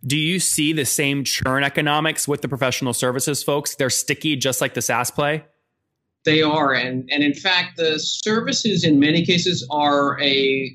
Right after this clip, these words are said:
Speaker 2: uh, an ante, if you will, into the game. Because if you think about marketing traditionally, uh, marketers used to outsource their creative function.
Speaker 1: Yep.
Speaker 2: So if you go to a marketing department today, they don't know,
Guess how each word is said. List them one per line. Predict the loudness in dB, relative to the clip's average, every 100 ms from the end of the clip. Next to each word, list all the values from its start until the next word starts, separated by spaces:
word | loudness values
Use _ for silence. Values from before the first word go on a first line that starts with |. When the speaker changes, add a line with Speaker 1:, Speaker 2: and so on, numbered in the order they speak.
| -6
Speaker 2:
uh, | -4 -2 -2 -4 -6 _ -20 _ -2
an | 0 2
ante, | 2 4 4 2
if | 2
you | 2
will, | 2 2
into | 4 2
the | 2
game. | 2 2 2
Because | 0 -2 -4 -6 -12 -20 -18 -8
if | -2
you |
think | 0 2
about | 2 2
marketing | 2 2 0 0 0 -6 _ -4
traditionally, | 0 2 0 -4 -8 _ _ _ -4
uh, | 0
marketers | 2 2 0
used | 0 0
to | -2
outsource | -4 -6 -4 -2 -2 -2
their | -2 -2
creative | 0 2 2 0
function. | -2 -4 -8 -14 -20 -20 -4
Speaker 1:
Yep. | -2 2
Speaker 2:
So | 2
if | 2
you | 2
go | 0 2
to | 2
a |
marketing | 4 2 2 0
department | 0 -2 -2 -4
today, | 0 2 4
they | 2 4
don't | 2 2
know, | 2 2 0 -6